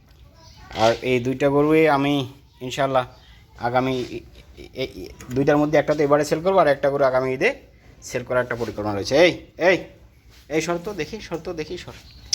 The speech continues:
হাই, হাই, হাই, হাই। আমি একটু উপরে উঠলাম, তা মোটামুটি ভালোই ডিস্টার্ব দিচ্ছে দেখি। আহ, দর্শক বন্ধুরা, আজকের প্রোগ্রামটি আর দীর্ঘায়িত নয়। আজকে যে টপিকসটা নিয়ে আলোচনা করলাম,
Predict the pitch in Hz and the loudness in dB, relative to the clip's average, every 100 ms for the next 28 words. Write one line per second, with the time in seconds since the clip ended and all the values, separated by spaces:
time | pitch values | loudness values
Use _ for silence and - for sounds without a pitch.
0 | - 113 117 120 104 95 101 113 98 107 | -10 -4 -2 0 -2 -6 -10 -10 -12 -14
1 | - - - - - - - - - - | -20 -20 -20 -20 -20 -20 -20 -20 -20 -20
2 | - - 120 117 135 120 135 143 143 160 | -20 -12 -10 -8 -8 -4 0 0 2 2
3 | 120 107 127 120 135 127 139 117 123 127 | 2 -2 -8 -8 -6 -6 -6 -6 -6 -8
4 | - 107 82 - - - - - - - | -10 -12 -14 -16 -18 -20 -20 -20 -20 -20
5 | - - - - - - - - 117 113 | -20 -20 -20 -20 -20 -20 -14 -6 -4 -2
6 | 127 - 160 147 135 180 - - - 117 | -2 -2 -2 0 0 0 -8 -20 -10 -10
7 | - 131 127 127 127 131 120 120 123 123 | -8 -12 -8 -6 -2 -2 -2 -2 0 2
8 | 117 165 - - - - - - - - | 0 0 -8 -20 -20 -20 -20 -20 -20 -20
9 | - 113 - 123 123 120 120 - - - | -12 -10 -6 -2 0 0 -2 -12 -20 -20
10 | - - - - - 139 156 165 - 139 | -20 -20 -20 -20 -6 -2 -2 -2 0 2
11 | 131 117 120 120 117 113 | 4 2 0 -2 -2 -4